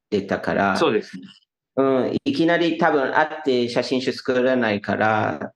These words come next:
Speaker 1: きっと二千四年とかそんな感じで出会ってるんじゃないかなと思って。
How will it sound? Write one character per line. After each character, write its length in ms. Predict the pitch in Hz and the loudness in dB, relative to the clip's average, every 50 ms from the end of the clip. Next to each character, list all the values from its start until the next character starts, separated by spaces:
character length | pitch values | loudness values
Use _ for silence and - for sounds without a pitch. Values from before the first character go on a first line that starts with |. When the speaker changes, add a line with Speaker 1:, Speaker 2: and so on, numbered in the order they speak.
| _ | _
Speaker 1:
き 240 | - - 151 147 147 | -4 -2 -2 -2 0
っ 20 | |
と 380 | 147 156 143 139 135 - - - - | 0 2 2 2 0 -2 -4 -4 -2
二 160 | 127 135 131 | 0 0 0
千 380 | 135 - 127 113 110 107 - - - _ _ _ _ _ _ _ | 0 0 0 0 0 -2 -4 -6 -10 _ _ _ _ _ _ _
四 260 | - 117 113 117 113 120 | -2 0 2 2 2 2
年 260 | 117 113 101 98 95 | 2 2 0 0 0
と 120 | 98 92 101 | -2 -4 -2
か 140 | - 92 | -2 -4
そ 120 | - - 107 | -2 0 0
ん 60 | 104 | 0
な 100 | 107 104 | 0 0
感 300 | 104 120 110 101 110 107 | 0 0 0 0 0 0
じ 140 | 104 107 107 | 0 0 0
で 360 | 110 110 107 101 - - - _ _ _ _ _ _ _ _ _ _ _ _ _ _ _ _ _ _ _ _ _ _ _ _ - | 0 0 0 -2 -4 -8 -14 _ _ _ _ _ _ _ _ _ _ _ _ _ _ _ _ _ _ _ _ _ _ _ _ -4
出 160 | 101 107 107 | -2 0 2
会 140 | 110 110 110 | 2 0 0
っ 40 | - | -2
て 60 | 113 | -2
る 120 | 98 101 95 | -2 -2 -2
ん 20 | |
じ 80 | 98 92 | 0 0
ゃ 20 | |
な 120 | 92 101 | 0 0
い 40 | 101 | 0
か 140 | 98 - 90 | -2 -2 0
な 180 | 101 120 131 127 | 2 2 2 0
と 380 | 131 - - 90 82 - - _ _ | -2 -4 -4 -6 -6 -6 -10 _ _
思 240 | - 101 92 90 85 | -6 -4 -4 -4 -4
っ 100 | 85 - | -6 -6
て。 320 | - 104 104 107 - 101 | -4 -4 -2 -2 -2 -4